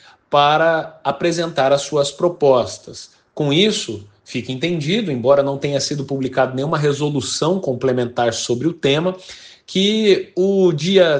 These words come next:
trinta e um de outubro não será mais o último dia considerado para a submissão de propostas. Deve haver uma prorrogação.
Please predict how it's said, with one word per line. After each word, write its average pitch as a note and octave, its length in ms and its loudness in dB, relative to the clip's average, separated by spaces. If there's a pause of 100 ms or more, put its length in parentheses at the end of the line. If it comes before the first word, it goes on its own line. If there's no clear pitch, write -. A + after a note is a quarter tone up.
(160)
trinta G3+ 280 2
e E3 80 4
um D#3 120 0
de D#3+ 80 0
outubro F#3+ 540 2 (300)
não A2+ 160 0
será E3+ 320 4
mais F3 260 0
o F3 80 -2
último F#3 420 -2
dia E3+ 380 2
considerado C3+ 840 0 (220)
para C#3 160 4
a C#3 60 2
submissão D3 600 -4
de C#3 80 -4
propostas. C#3 920 0 (340)
Deve D3 400 2
haver B2 480 -2 (220)
uma C#3 840 0
prorrogação. D#3+ 1040 0